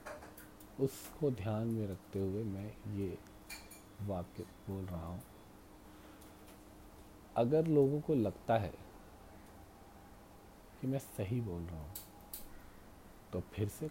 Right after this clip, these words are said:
कमेंट करें भैया, लाइक करें भैया। ये तो मतलब आजकल बार बार बोलना पड़ता है, हर बार हर वीडियो देखते हैं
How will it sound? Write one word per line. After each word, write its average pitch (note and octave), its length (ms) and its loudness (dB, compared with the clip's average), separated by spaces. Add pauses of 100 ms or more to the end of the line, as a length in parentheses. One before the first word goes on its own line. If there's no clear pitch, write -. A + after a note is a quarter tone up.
कमेंट F#2+ 340 0
करें A2+ 240 -2
भैया, D#3 320 0 (100)
लाइक F2+ 240 2 (120)
करें C3+ 220 2
भैया। D#3+ 380 4 (1300)
ये F3 240 10
तो F#3+ 500 8
मतलब E3+ 380 4 (1000)
आजकल D#3 500 6 (480)
बार B2+ 280 8
बार F3 240 8
बोलना D3 400 10
पड़ता G#2+ 320 4
है, F#2 200 2
हर B2+ 240 6
बार A2+ 280 4
हर B2 200 6
वीडियो A#2+ 340 6
देखते G#2+ 380 2
हैं E2+ 160 -4